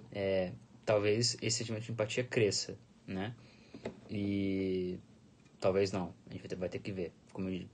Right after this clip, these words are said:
digo pra vocês o tempo inteiro, tem muita coisa em aberto e depende bastante do que vai ser feito por cada campanha, do que não vai ser feito por cada campanha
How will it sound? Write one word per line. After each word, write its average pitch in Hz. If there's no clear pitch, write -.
digo 98
pra -
vocês 95
o 92
tempo 92
inteiro, 110
tem 101
muita 110
coisa 95
em 95
aberto 95
e 92
depende 98
bastante 107
do 98
que -
vai 101
ser 98
feito 117
por -
cada 92
campanha, 110
do 104
que -
não 113
vai 113
ser 110
feito 110
por -
cada 98
campanha 104